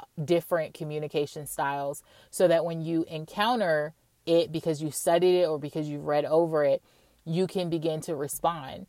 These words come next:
So I know how to talk to different people. I know how to speak to different people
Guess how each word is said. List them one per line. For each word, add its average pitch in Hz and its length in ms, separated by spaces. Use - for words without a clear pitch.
So 170 400
I 180 220
know 185 280
how 165 580
to 185 120
talk 180 340
to 196 120
different 165 380
people. 190 360
I 160 120
know 170 100
how 180 80
to 175 100
speak - 360
to 180 100
different 156 380
people 147 420